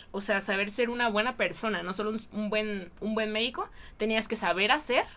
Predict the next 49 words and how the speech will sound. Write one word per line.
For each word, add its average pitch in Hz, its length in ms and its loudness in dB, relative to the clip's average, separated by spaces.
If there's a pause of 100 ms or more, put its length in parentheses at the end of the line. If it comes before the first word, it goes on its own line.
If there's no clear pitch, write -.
(380)
o 196 80 -2
sea, 202 180 4
no 208 440 2
solo 233 200 2
la 233 100 6
habilidad 185 380 2
de 208 120 -2
leer, 214 280 2
como 202 240 -4
era, 196 380 0
era 208 140 4
lo 202 80 2
que 185 100 -2
decía 180 200 0
Juan, 240 300 0 (260)
y 202 100 -4
también 220 320 4
tenías 208 280 2
que 214 100 2
saber, 190 520 2 (680)
saber 190 360 6
de 202 80 4
conocimiento. 202 800 0
Entonces 208 460 2
creo 254 160 2
que 254 80 2
es 262 100 4
algo 285 200 4
de 269 120 8
lo 202 180 4
que 165 300 -6 (680)
es 226 160 8
muy 262 180 6
difícil 285 340 0
que - 180 4
las 202 140 4
personas 208 360 2
sepan 254 300 4
porque 202 260 0
creen 196 200 -2
que 220 100 2
solo 233 200 2
el 240 80 -2
conocimiento 196 500 0
se 233 100 4
evalúa 185 260 4
en 208 60 2
el 220 80 2
promedio, 214 440 2